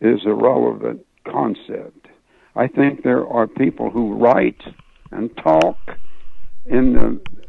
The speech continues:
in, in television and radio and in print, uh, who create a lot of confusion. But I can't condemn all the media because there are some people out there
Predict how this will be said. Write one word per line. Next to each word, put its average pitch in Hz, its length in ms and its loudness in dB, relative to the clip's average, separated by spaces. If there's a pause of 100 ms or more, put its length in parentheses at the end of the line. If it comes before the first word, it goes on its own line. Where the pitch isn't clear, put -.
(120)
in, 123 380 -2
in 110 140 -2
television 143 580 2
and 113 260 -6
radio 143 580 4
and 104 260 -6
in 107 140 -6
print, 185 400 2 (880)
uh, 123 280 -2
who 127 340 -2
create 117 380 0
a 113 80 -4
lot 110 240 -2
of - 100 -10
confusion. 101 680 -6 (560)
But 117 160 2
I 123 100 -2
can't 139 320 0
condemn 123 380 2
all 175 260 2
the 127 120 -2
media 104 440 -4
because 131 400 -4
there 135 220 -2
are 123 140 -4
some 180 220 0
people 135 340 -2
out 113 180 0
there 156 300 0